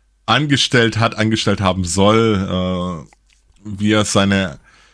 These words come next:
sein, sein Aggressionsproblem nicht wirklich in den Griff kriegt oder nicht arg in den Griff bekommen hat. Und ja, nimmt uns damit so ein bisschen auf diese Reise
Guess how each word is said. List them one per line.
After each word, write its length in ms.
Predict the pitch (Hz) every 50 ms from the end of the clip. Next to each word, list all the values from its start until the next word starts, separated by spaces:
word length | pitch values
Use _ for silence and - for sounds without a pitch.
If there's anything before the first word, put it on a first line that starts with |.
| _ _ _ _ -
sein, 360 | - - 107 101 101 98 82
sein 440 | - - 104 101 101 101 95 80 - - - - - - _ _ _ _ _ _ _ _
Aggressionsproblem 1400 | 113 110 - - 120 101 - - 135 139 147 160 143 - - - 123 117 120 123 123 123 123 127 127 117 95 - - - - _ _ _ _ _ _ _ _ _ -
nicht 320 | 147 139 135 131 - -
wirklich 300 | 123 123 - 127 113 110
in 140 | 113 117 113
den 60 | 107
Griff 340 | - - 117 117 - - -
kriegt 520 | - - - 101 110 104 110 - _ -
oder 200 | 95 92 92 98
nicht 200 | 98 104 104 95
arg 260 | 95 104 104 - -
in 80 | 104 98
den 60 | 95
Griff 220 | - - 104 - -
bekommen 420 | 101 - - 95 90 92 90 92
hat. 240 | 101 107 123 - - - - - - - - - - - _ _ _ _ _ _ _ _
Und 840 | 107 104 107 104 101 98 92 - - - - - - - - - - _ _ _ _ _ _ _ _ _ - - _ _ _ - _ _ _ _ _ _
ja, 180 | 123 127 143 131
nimmt 200 | 131 147 160 160
uns 140 | 147 135
damit 260 | - 139 131 139 127 -
so 140 | - 139
ein 80 | 120 117
bisschen 260 | 131 127 - 139 127
auf 120 | 120 - -
diese 240 | - 110 - 104
Reise 420 | 104 98 110 120 123 123 110 98